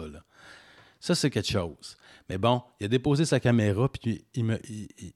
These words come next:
il est venu me prendre dans la douche. J'ai, je suis à poil, je suis tout trempe, puis il m'a pris dans ses bras.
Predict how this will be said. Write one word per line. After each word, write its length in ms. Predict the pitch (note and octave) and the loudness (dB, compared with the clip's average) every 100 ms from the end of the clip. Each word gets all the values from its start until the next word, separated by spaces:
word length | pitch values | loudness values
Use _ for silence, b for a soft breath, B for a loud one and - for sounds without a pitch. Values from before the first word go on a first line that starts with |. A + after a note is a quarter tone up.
| - | -14
il 260 | - G#2+ | -6 -2
est 20 | |
venu 180 | F#2+ G#2+ | 0 0
me 80 | G#2+ | 0
prendre 600 | - - B2 B2+ A2 F#2+ | -2 0 0 0 -6 -6
dans 140 | G2 F#2+ | -6 -4
la 60 | |
douche. 320 | F2+ G#2 G2+ - | -4 -4 -4 -6
J'ai, 240 | G2 F#2+ | -6 -4
je 80 | F2 | -4
suis 80 | - - | -4 -4
à 60 | G2 | -2
poil, 560 | - B2 C3 A#2+ G2 - | 2 4 4 0 -4 -8
je 60 | |
suis 80 | - - | -10 -8
tout 160 | - C3 | -4 -4
trempe, 580 | - C3 C3 C3+ F#2 - B B B B - | -4 -4 -4 -4 -6 -12 B B B B -6
puis 80 | A2 | -2
il 40 | |
m'a 80 | G2+ | 0
pris 240 | - - | -2 -2
dans 160 | B2 A2 | 0 0
ses 220 | - G#2+ | 0 -2
bras. 200 | F#2+ F2 | -2 -6